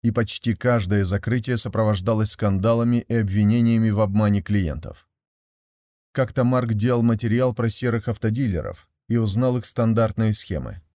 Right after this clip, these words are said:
Когда под видом новых машин автосалон продавал поддержанные, со скрученным пробегом, восстановленные после серьёзных аварий. Однако то, что Цыбин был нечист на руку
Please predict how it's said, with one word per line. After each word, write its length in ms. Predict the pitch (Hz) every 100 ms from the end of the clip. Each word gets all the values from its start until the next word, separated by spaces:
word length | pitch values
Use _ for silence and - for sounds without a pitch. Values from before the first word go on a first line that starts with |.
| _ _ _ _ _
Когда 300 | - 107 101
под 200 | 104 104
видом 280 | 104 107 107
новых 280 | 107 101 101
машин 580 | 101 101 - 123 78 - _
автосалон 600 | - - 110 - 110 120
продавал 400 | 113 107 110 113
поддержанные, 840 | 95 107 92 120 101 82 57 50 - _
со 180 | - 113
скрученным 560 | - 120 107 113 110
пробегом, 580 | 104 104 110 82 71 - _ _ _ _ -
восстановленные 840 | 107 107 - 110 123 120 123 123
после 340 | 107 120 117 117
серьёзных 640 | 120 107 104 92 98 -
аварий. 480 | 98 78 62 55 - _ _ _ _ _ _ _ _ -
Однако 500 | 117 107 135 123 120
то, 140 | 127
что 220 | - 123
Цыбин 440 | 107 - 127 113 110
был 160 | 120
нечист 460 | 117 110 - 113 -
на 180 | 131 127
руку 380 | 90 - 60